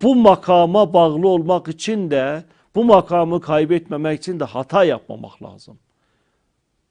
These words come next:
Önemli olan nokta işte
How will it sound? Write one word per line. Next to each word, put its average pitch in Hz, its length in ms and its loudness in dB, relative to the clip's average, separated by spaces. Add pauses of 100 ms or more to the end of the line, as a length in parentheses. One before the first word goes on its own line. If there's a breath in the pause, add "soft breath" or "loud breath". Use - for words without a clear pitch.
(1700)
Önemli 135 440 -6
olan 127 360 -6
nokta 117 300 -16
işte 107 240 -20